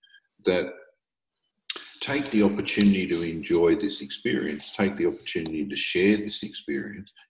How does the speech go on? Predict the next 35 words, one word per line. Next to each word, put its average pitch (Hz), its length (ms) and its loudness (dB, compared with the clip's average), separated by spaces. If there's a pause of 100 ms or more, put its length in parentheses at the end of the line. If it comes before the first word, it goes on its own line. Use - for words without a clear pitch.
(100)
You 98 180 8
don't 95 240 4
need 78 220 -8
to 113 80 -4
drive 76 400 -4
the 92 80 -14
car. - 300 -10 (1200)
You 101 240 6
can, 85 320 -2
you 95 460 4
and 92 120 2
your 78 120 -2
wife 82 340 -2
can 71 140 -8
sit 80 240 -4
in 73 100 -8
the 67 80 -10
back 76 260 -8
seat 104 400 -4
together, - 520 0 (1800)
and, 80 460 -2
and 82 340 0 (320)
the 80 200 2
health 104 280 4
system, - 420 -6
the - 260 -2
midwives 78 540 -4
and 69 180 -6
the 69 400 -8
doctors, - 760 -2 (240)
they 101 180 2
should - 240 -2
drive - 280 -4
the - 120 -10
car 73 260 -12